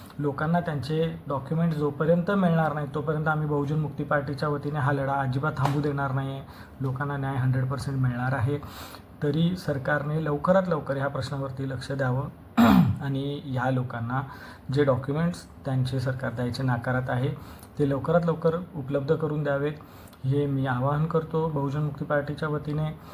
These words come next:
आणि सरकारने <clears throat> ह्याच्यावरती लक्ष देऊन आम्ही जे, अ,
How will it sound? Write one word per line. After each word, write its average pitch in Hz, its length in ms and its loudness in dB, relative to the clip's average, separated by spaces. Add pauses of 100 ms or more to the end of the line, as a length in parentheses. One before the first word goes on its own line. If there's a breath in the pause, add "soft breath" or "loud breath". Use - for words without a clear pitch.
(200 loud breath)
आणि 143 360 0
सरकारने 139 640 2
<clears throat> 165 380 -4
ह्याच्यावरती 147 800 6
लक्ष 135 220 -2
देऊन 156 320 2 (420 loud breath)
आम्ही 143 400 2
जे, 139 640 -2
अ, 131 340 2